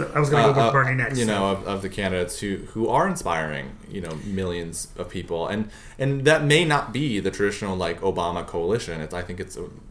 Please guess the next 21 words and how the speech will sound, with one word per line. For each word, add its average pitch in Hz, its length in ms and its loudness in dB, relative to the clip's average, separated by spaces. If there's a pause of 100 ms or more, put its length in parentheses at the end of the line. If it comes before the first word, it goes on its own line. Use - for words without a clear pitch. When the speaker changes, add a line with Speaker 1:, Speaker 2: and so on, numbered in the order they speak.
(260)
Speaker 2:
you 101 140 -6
know, 85 220 -6
the 98 100 -6
credit 92 400 -4
where 87 100 -4
Bernie 87 320 -6
or 78 80 -6
Elizabeth 80 320 -6
Warren 127 260 -4
have 85 260 -6
is 82 120 -8
that 85 300 -8 (180)
they're 92 180 -6
drawing 87 580 -6
in 85 160 -8
a 80 60 -8
lot 78 200 -6
of 73 100 -12
different - 280 -12
people, 76 460 -10 (440)
um, 80 400 -8